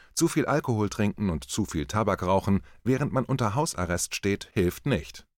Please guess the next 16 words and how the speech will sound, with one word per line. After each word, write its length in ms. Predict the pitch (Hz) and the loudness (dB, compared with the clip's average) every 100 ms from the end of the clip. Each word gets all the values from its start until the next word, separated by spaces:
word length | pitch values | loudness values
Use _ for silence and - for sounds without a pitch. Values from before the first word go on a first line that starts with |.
| _ _ _ _ _ _ _ - | _ _ _ _ _ _ _ 0
Weitere 320 | 139 151 135 | 0 2 0
Todesfälle 600 | - 139 117 - 101 104 | 2 0 2 0 0 2
werden 240 | 98 101 107 | 2 2 2
wahrscheinlich 560 | 101 98 92 95 - | 0 0 2 2 0
im 100 | 107 | -2
Herbst 400 | 92 123 - - | 0 -2 -2 -4
auftreten, 680 | 87 80 - 85 80 85 78 | -2 -2 -2 -4 -2 -2 0
wenn 120 | 78 | -2
geimpfte 460 | 78 - 127 - 90 | -2 -2 -4 -2 0
Menschen 400 | 87 92 107 98 | 0 0 0 0
dem 160 | 90 | 0
Virus 380 | 82 92 98 98 | 0 0 0 -2
am 140 | 104 - | -2 -2
ehesten 420 | 92 95 - 107 | 0 0 0 -2
ausgesetzt 680 | - 120 - 92 76 - - | -2 -4 -2 -2 -2 -4 -6
sind. 280 | 65 - | -8 -12